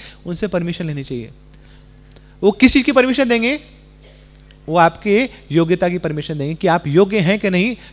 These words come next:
ठाकुर जी की सेवा स्वीकार करने के लिए। जैसे कोई कंसीव करने जाते हैं तो क्या करते हैं? पहले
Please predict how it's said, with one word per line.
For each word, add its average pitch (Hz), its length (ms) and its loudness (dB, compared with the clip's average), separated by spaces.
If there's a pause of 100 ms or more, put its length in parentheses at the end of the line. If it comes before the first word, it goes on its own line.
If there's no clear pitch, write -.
ठाकुर 147 280 -4
जी 151 120 -8
की 151 140 -10
सेवा 139 360 -8 (240)
स्वीकार 131 340 -10
करने 117 260 -14
के 120 120 -18
लिए। 117 140 -14 (840)
जैसे 226 220 4
कोई 247 160 -2 (300)
कंसीव 214 300 0
करने 240 260 -2
जाते 208 280 2
हैं 208 180 -2
तो 214 100 -12
क्या 226 140 0
करते 190 240 -2
हैं? 165 40 -8
पहले 185 260 -2